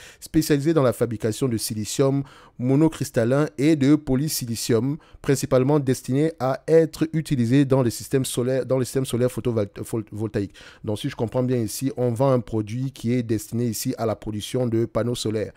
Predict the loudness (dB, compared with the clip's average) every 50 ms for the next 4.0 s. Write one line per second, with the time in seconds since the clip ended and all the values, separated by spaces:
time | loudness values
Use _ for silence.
0 | -18 -20 -20 -20 -10 -6 -6 -2 0 2 2 2 0 -2 -10 -16 -2 2 2 2
1 | 2 -2 -14 -20 -20 _ _ _ _ _ _ -8 -4 -2 0 2 2 4 4 4
2 | 4 4 4 4 2 2 4 4 4 4 4 2 2 0 -2 -2 -2 -2 0 0
3 | 0 2 2 2 2 2 2 2 2 2 2 0 0 -2 -4 -2 0 0 2